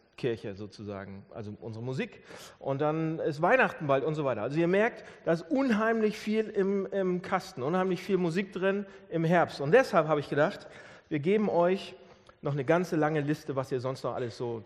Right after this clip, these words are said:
theologisch oder was ihr mit eurem Charakter machen könnt. Nein, habe ich natürlich nicht, sondern ich habe gesagt, diesen Herbst geben wir euch jede Woche nur ein einziges Wort. Nicht eine lange Liste,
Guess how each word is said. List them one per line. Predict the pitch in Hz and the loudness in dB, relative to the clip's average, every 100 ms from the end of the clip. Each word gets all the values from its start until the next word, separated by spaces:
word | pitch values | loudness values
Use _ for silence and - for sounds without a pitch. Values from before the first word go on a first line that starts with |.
| - | -6
theologisch | - 120 156 156 151 147 | -2 2 2 4 2 2
oder | 117 110 110 - - _ | -4 -6 -8 -18 -20 _
was | 123 117 | -8 -6
ihr | |
mit | 127 139 | -4 -2
eurem | 123 131 | -2 -2
Charakter | 160 170 - | 2 2 2
machen | 156 151 156 | 0 0 -2
könnt. | 165 156 147 - | 0 -2 -4 -8
Nein, | 123 | -6
habe | 127 | -6
ich | 135 | -6
natürlich | 139 - 123 | -8 -8 -4
nicht, | 156 175 | -4 -4
sondern | 143 139 | -6 -6
ich | 139 | -6
habe | - | -6
gesagt, | 135 131 - - - _ | -6 -6 -8 -20 -20 _
diesen | 160 185 185 | -8 -2 0
Herbst | 165 151 - - - - - - _ | 2 0 -2 -10 -18 -20 -20 -20 _
geben | 147 147 | -4 0
wir | 139 | 0
euch | 131 | 0
jede | 123 185 190 | 2 4 4
Woche | 151 143 147 | 2 0 -2
nur | 139 - | -4 -4
ein | 147 175 | -2 0
einziges | 160 151 - 139 - | 0 -4 -6 -10 -8
Wort. | 123 107 - - _ _ _ _ _ _ _ _ _ _ _ - - | -8 -8 -12 -20 _ _ _ _ _ _ _ _ _ _ _ -20 -8
Nicht | 139 135 | -6 0
eine | 143 | 2
lange | 147 147 | 2 4
Liste, | 165 196 - 190 196 | 2 2 -2 -2 -2